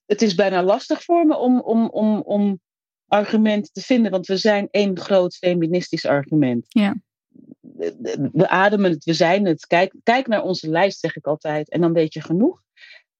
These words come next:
Speaker 1: En ik moet erbij zeggen, wat heel mooi is, dat we deze verkiezingen zo ontzettend veel vrouwelijke lijsttrekkers hebben. Ergens is dat ook een bewijs van, eh,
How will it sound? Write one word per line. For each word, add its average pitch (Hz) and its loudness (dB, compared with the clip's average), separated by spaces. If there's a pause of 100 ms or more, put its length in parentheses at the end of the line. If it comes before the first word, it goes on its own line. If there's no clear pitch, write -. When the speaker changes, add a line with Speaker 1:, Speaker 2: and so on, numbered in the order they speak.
(160)
Speaker 1:
En 277 2
ik 220 -2
moet 220 0
erbij 208 2
zeggen, 233 0
wat 196 -4
heel 240 2
mooi 202 2
is, 208 -2
dat 190 -6
we 180 -6
deze 180 0
verkiezingen 170 -2
zo - -4
ontzettend 208 0
veel 170 0
vrouwelijke 170 -2
lijsttrekkers 214 -2
hebben. 226 0 (600)
Ergens 240 0
is - -4
dat 190 0
ook 233 0
een 180 -4
bewijs 160 0
van, 151 0
eh, 147 0